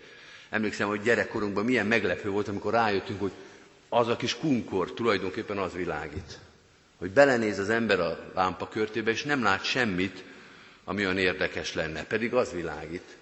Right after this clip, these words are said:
Az ott benne. Mindig az ember kereste, hogy mitől világít. Mert hihetetlen, hogy az a kis fémdarab az, amely bevilágít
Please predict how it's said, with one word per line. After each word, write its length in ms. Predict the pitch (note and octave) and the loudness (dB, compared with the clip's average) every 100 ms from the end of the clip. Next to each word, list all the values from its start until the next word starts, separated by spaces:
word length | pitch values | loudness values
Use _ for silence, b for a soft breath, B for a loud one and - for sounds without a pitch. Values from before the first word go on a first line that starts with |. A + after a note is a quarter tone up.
| - - - | -20 -12 -2
Az 200 | B2 G#2 | 0 0
ott 180 | G#2 | 2
benne. 200 | G2+ G2 | 4 4
Mindig 280 | G2+ C3 G#2 | 4 0 2
az 140 | G#2+ A#2 | 0 0
ember 220 | A2+ - | 0 2
kereste, 400 | C3+ G#2 - G#2 | 2 2 0 -2
hogy 120 | F#2 B B B B B _ | -4 B B B B B _
mitől 380 | D#3 D#3 G#2+ G2+ | -4 0 2 4
világít. 680 | F#2+ F2+ D#2+ D#2 D2+ - - | 4 2 0 -4 -10 -14 -4
Mert 400 | G2+ G#2+ - - | 0 0 -2 -4
hihetetlen, 880 | F3 C3+ G2 G2 F2 F#2+ F2 F2+ F#2 B B B B B | 0 2 2 2 -2 0 0 0 -2 B B B B B
hogy 160 | - G2+ | -6 -4
az 100 | G2+ | -2
a 80 | F#2+ | -2
kis 180 | F#2+ - | -6 -4
fémdarab 580 | G#2+ G2 E2+ E2 D#2 | 0 0 0 -2 0
az, 300 | E2+ F#2 G2 - - | 2 2 0 -8 -12
amely 220 | G2+ G2 | -4 -4
bevilágít 720 | F#2 F#2+ F2 F2 F2 E2+ E2+ | 0 0 0 -4 -2 -4 -4